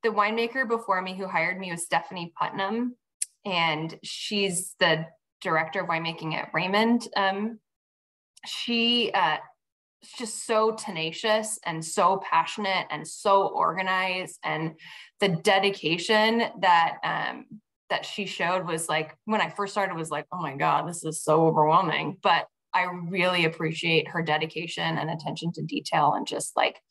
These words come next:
throwing her heart and soul into it. So she was a really great mentor for just work ethic. And then, um, I was fortunate that Ashley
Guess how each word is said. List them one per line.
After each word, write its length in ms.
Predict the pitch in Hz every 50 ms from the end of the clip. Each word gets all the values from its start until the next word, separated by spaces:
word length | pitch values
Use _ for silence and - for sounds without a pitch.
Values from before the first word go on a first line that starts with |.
| _ _ _ _ _ _ _ _ _ _ _ _
throwing 280 | - 220 214 190 175 165
her 180 | 156 170 170
heart 160 | 165 160 151 -
and 100 | 160 165
soul 280 | - 151 147 156 165
into 260 | 175 190 208 - 247
it. 220 | 254 262 269 262 - - _
So 200 | - - - 185
she 240 | 175 - - 208 196
was 180 | 190 196 185 185
a 80 | 170
really 220 | 165 165 165 165 160
great 240 | - 156 151 151
mentor 360 | 156 156 156 160 - 165 165 165
for 160 | - 156 151 160
just 240 | - - - -
work 220 | 156 - - - -
ethic. 420 | 175 202 220 - 233 254 262 262 - - _ _ _ _ _ _ _ _ _ _ _ -
And 200 | 202 208 214 202
then, 420 | 208 202 196 190 190 180 175 - -
um, 340 | 208 196 185 170 160 156 -
I 80 | - 208
was 180 | 208 202 202
fortunate 600 | - - 202 196 196 - 226 220 202 190 - -
that 240 | 196 175 165 156 - - - -
Ashley 500 | 190 190 190 190 - - - 190 180